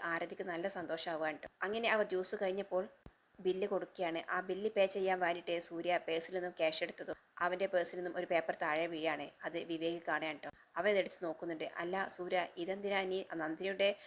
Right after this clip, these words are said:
ആധാർ കാർഡ് നിന്റെ പേഴ്സിൽ സൂക്ഷിച്ചത്?" എന്ന് ചോദിക്കുകയാണ്. "അതെ, അന്നൊരു ആധാർ കാർഡിൻ്റെ കോപ്പി എടുക്കേണ്ട ആവശ്യം ഉണ്ടായിരുന്നല്ലോ, അതിൻ്റെ ഒരു ഫോട്ടോ കോപ്പിയാണ്, അത് ഞാൻ ചുമ്മാ പേഴ്സിൽ വെച്ചതാണ്" എന്ന് പറയാൻ. അങ്ങനെ അത്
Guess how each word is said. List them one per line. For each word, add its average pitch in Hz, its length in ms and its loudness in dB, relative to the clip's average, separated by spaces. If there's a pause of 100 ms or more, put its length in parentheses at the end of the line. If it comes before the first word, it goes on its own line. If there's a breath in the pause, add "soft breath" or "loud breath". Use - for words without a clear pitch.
(840 loud breath)
ആധാർ 190 400 4
കാർഡ് 185 260 6
നിന്റെ 175 300 -2
പേഴ്സിൽ 185 280 0
സൂക്ഷിച്ചത്?" 180 480 -4
എന്ന് 175 160 -10
ചോദിക്കുകയാണ്. 160 400 -6 (180)
"അതെ, 175 200 2 (100)
അന്നൊരു 185 380 2
ആധാർ 180 240 4
കാർഡിൻ്റെ 185 320 2
കോപ്പി 175 200 0
എടുക്കേണ്ട 185 320 0
ആവശ്യം 170 220 -4
ഉണ്ടായിരുന്നല്ലോ, 170 400 0 (100)
അതിൻ്റെ 165 300 0 (720 loud breath)
ഒരു 190 160 0 (140)
ഫോട്ടോ 180 320 -2
കോപ്പിയാണ്, 185 540 2
അത് 175 140 2
ഞാൻ 180 160 -4
ചുമ്മാ 175 220 -2 (200)
പേഴ്സിൽ 180 260 2
വെച്ചതാണ്" 180 480 2
എന്ന് 170 160 -4
പറയാൻ. 160 300 0 (280)
അങ്ങനെ 185 280 0
അത് 196 80 0